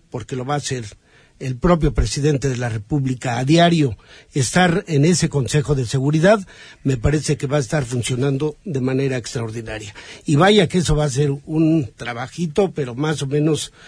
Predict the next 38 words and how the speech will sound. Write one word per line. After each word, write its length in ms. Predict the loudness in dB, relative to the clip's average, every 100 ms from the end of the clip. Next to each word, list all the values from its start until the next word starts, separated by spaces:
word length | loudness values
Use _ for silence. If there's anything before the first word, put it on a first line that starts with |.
| -20 -12 0
consciente 840 | 2 4 4 6 6 4 2 2
y 480 | 2 0 -4 -6 -8
de 360 | -6 -6 -6
rudeza, 680 | -2 0 2 4 2 0 -10 -16 _ _ _
porque 240 | -8 -6 -2
va 120 | 0
a 40 |
tener 300 | 2 2 2
que 100 | -2
ser 200 | -2 -2
rudo. 300 | -2 -4 -10 -18 -20 -14 -2
Y 100 | 4
en 80 | 6
ese 220 | 4 2
sentido 400 | 2 2 4 4
yo 200 | 4 2
creo 240 | 2 0
que 300 | 0 -4 -6 -4
Andrés 300 | -2 0 0
Manuel 440 | 2 4 2 -2 -8 -20 -20 -8 0
va 120 | 2
a 60 |
estar 380 | 2 2 0 2
con 140 | 2 0
los 160 | 0
elementos 540 | -2 2 4 4 2 0
necesarios 600 | -2 -2 0 0 0 0
en 100 | 2
la 60 |
mano 300 | 4 4 2
para 180 | 0 -2
obligar 520 | -2 -4 0 -2 -2 -6
a 100 | -6
que 140 | -2
las 160 | -2 -2
cosas 340 | -2 0 0
se 300 | -4 -6 -4
conduzcan 680 | -2 0 0 -2 0 -2